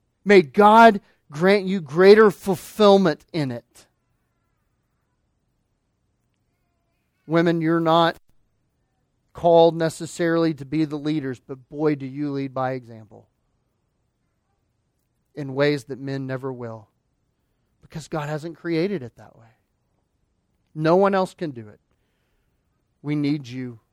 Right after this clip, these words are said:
ladies. This, Titus chapter two, verses three through five, is a godly woman's picture.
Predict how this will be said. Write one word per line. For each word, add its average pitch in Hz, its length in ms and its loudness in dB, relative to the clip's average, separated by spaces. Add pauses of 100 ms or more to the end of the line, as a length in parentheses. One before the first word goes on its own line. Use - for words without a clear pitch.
(160)
ladies. 123 580 -14 (720)
This, 170 580 -2 (600)
Titus 170 280 2
chapter 170 360 -2
two, 117 380 -18 (680)
verses 143 300 -10
three 160 220 -10
through 165 160 -16
five, 127 300 -12
is 160 240 -4
a 143 120 -8
godly 143 420 -8
woman's 127 420 -20
picture. - 460 -20